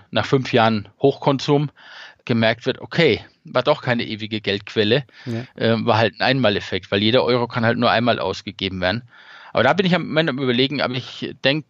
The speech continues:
Speaker 1: äh, dass ich da ein paar, ja, einfach auch Regeln zusammenschreiben werde, so, so ein kleines, kleines Büchchen, was, was dazu macht, wo ich sag, okay, das sind die Grundregeln, die du beachten, beachten musst.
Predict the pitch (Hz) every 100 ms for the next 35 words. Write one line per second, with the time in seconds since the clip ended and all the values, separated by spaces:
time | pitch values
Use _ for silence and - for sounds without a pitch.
0 | - - 123 123 123 - 110 113 120 104
1 | 107 127 - - - 117 113 110 - -
2 | - - - _ - 127 139 147 127 113
3 | 120 139 139 127 120 - 113 123 110 -
4 | _ _ - - 104 113 117 104 110 -
5 | 117 110 113 - 101 107 104 - - _
6 | _ - - _ 107 113 107 - 127 123
7 | 113 107 - 117 - 113 - 107 107 110
8 | 113 107 - 110 - - 120 117 117 -
9 | - - 113 107 120 113 - 120 131 123
10 | 113 117 117 110 113 - - - _ 120
11 | 107 101 78 107 - - 107 104 107 -
12 | 50 - 98 107 - 104 101 98 110 -